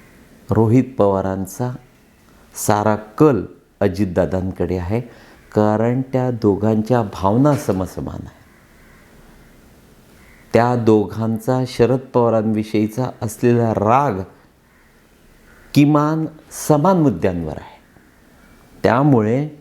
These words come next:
दूरदूरपर्यंत यापुढे शरद पवार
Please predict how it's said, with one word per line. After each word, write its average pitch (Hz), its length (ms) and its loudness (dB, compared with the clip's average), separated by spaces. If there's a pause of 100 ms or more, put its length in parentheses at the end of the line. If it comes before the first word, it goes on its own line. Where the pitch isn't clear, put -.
(600)
दूरदूरपर्यंत 123 1400 2 (1200)
यापुढे 110 840 2 (1700)
शरद 151 220 4
पवार 107 460 2